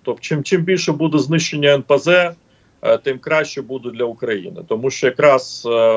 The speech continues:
в його вибори там на час посівної приходять, коли, якщо там буде дефіцит палива, неможливість його дістати, зростатимуть ціни,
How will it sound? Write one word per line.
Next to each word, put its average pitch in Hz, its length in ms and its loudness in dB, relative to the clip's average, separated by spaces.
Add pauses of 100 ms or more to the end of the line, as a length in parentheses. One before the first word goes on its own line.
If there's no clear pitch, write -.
в 104 360 -10
його 127 280 -2
вибори 117 680 0 (120)
там 113 160 0
на 113 80 -4
час 117 260 2
посівної 139 680 -2
приходять, 95 600 -10
коли, 107 480 2 (320)
якщо - 220 0
там 120 200 2
буде 113 220 -4
дефіцит 120 540 -4
палива, 127 1120 2
неможливість 110 640 -16
його 107 160 0
дістати, 143 540 2
зростатимуть 107 760 -6
ціни, 147 500 -4